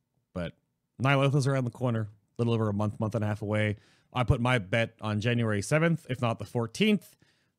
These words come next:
The anniversary event goes away, and then they slap in the new races that require you to rep farm without the rep buff,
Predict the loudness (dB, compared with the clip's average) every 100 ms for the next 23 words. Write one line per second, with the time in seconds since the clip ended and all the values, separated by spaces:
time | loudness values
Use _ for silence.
0 | -6 -2 -2 -2 -2 -4 -6 -10 _ -4
1 | -2 0 0 0 0 0 0 -2 -2 2
2 | 4 4 4 2 0 0 -2 -4 -10 -10
3 | -4 -4 0 0 0 0 2 2 2 0
4 | -2 -2 -4 -4 -4 0 0 0 0 0
5 | 0 0 2 0 -2 -2 -4 -6 -10 -12
6 | -20